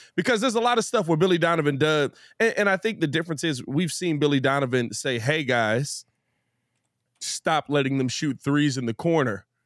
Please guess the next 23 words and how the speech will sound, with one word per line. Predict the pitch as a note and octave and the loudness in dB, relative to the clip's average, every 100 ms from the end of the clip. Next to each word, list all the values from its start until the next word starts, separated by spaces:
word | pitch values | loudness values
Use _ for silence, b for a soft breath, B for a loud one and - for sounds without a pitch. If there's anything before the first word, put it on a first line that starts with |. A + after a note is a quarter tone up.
| _ _ _ _ _ _ _ - | _ _ _ _ _ _ _ -2
And | F3+ | 0
they | E3+ | 0
keep | D#3+ - C3+ | 0 0 2
doing | E3 A2+ | 0 0
it, | - _ _ _ _ - | -6 _ _ _ _ -2
right? | D#3+ E3+ E3 | 0 0 -2
But | C#3 E3 | 0 2
I | |
think | D3+ G3 - | 0 -2 0
you | E3 | 2
have | C#3 | 2
a | |
vocal | A#2 C3+ C3 C3 | 2 2 2 2
leader | C#3 C#3+ | 2 4
in | C3+ | 2
the | B2+ | 2
building. | C3+ D3 C#3 | 2 2 0
But | C3 | 0
I | |
think | C3 F3 | 0 -4
now, | C3+ C3+ D#3+ | -2 0 0
right, | E3 C#3 | 0 0
like, | B2+ A#2+ | 0 -2